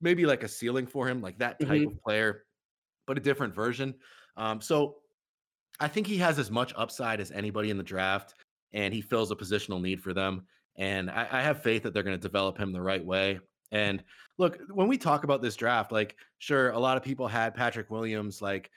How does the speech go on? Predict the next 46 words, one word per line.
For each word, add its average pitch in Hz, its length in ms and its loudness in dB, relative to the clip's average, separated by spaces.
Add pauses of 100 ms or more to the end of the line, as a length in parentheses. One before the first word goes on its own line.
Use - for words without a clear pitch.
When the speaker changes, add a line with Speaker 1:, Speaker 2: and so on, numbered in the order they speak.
(220)
Speaker 1:
I 110 60 -6
think 110 160 -4
the 98 80 -2
Ringer 101 280 2
had 101 200 -2
him 107 100 0
at, 92 120 0
like, 98 160 -4
number 95 180 -2
seventeen 107 640 0
on 98 120 0
their 113 160 2
big 107 260 2
board, 107 340 2
and, 101 320 -2
and 127 140 0
I 117 80 0
think 131 180 -2
you 131 80 2
had 117 160 2
him 117 120 2
in 110 60 2
that 110 160 2
range 110 280 2
too. 131 220 4
And 123 100 4
I've 147 80 -2
seen 180 180 0
him 170 80 2
in 151 100 0
that 135 160 0
range 127 220 0
a 110 60 -4
lot 117 240 0
too. 131 160 2
But 120 140 0 (280)
I 147 80 -2
just 196 160 -2
think 233 160 -4
with 151 160 0
this 135 180 2
draft, 110 400 0
when 110 100 -4
you 110 140 -4
look 117 220 -4
at, 104 300 -2